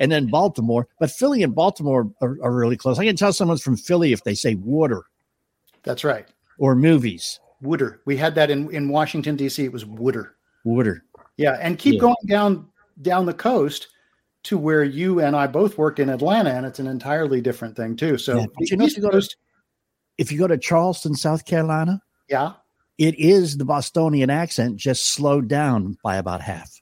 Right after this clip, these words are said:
Speaker 2: You know, it's funny that you say that because I have said to many people that I know, when I was in Atlanta, you could talk like this and you could get into a meeting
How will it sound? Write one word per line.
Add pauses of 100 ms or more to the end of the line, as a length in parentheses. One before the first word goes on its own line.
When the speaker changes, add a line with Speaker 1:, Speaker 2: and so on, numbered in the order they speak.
(320)
Speaker 2:
You
know,
it's
funny
that
you
say
that
because
I
have
said (420)
to
many
people
that
I
know, (500)
when
I
was
in
Atlanta, (260)
you
could
talk
like
this (260)
and
you
could
get
into
a
meeting